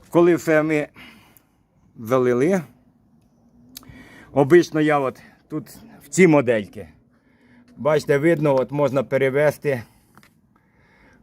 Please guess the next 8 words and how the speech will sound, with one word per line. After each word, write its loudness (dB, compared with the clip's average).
е, -6
закриваємо 2
заслонку, -4
з -20
помощью 0
ручного -4
стартера -2
запустили -2